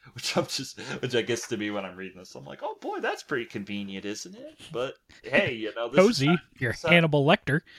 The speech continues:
Speaker 1: Yeah, <laughs> right. Yeah, you're just like, "Oh boy, wow. I, you know, boy, I,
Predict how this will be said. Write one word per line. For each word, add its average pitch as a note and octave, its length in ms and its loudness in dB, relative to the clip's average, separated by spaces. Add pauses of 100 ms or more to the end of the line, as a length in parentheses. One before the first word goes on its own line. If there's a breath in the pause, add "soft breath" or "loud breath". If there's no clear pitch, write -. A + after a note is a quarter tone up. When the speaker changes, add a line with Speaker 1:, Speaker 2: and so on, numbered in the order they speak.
Speaker 1:
Yeah, C#4 380 2
<laughs> A3 180 2 (200)
right. E4 320 6 (140)
Yeah, G4 280 2
you're - 180 -4
just - 220 -4
like, A2+ 140 -12 (100)
"Oh C4+ 160 -8
boy, A3+ 360 -2
wow. C3+ 400 -2 (340 loud breath)
I, - 180 -2
you - 220 0
know, A2+ 280 -4
boy, C3 220 -6
I, D3 420 2